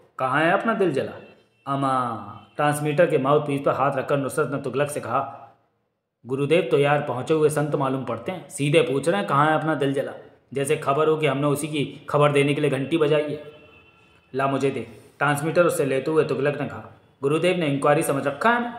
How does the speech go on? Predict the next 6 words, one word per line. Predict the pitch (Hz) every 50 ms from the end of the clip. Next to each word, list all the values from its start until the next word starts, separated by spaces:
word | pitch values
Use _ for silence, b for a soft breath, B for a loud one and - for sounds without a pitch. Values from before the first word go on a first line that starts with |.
| - - - - - _ _ _ _ _ _ _ _ _ _ _ _ _ _ _ _ _ _ _ -
"ओह, | 135 139 147 135 113 - - - -
तुगलक | - 120 120 151 185 - -
भैया | 147 165 175 185 165
बोल | 147 139 135 139
रहे | 175 226 220
हैं?" | 131 - - - -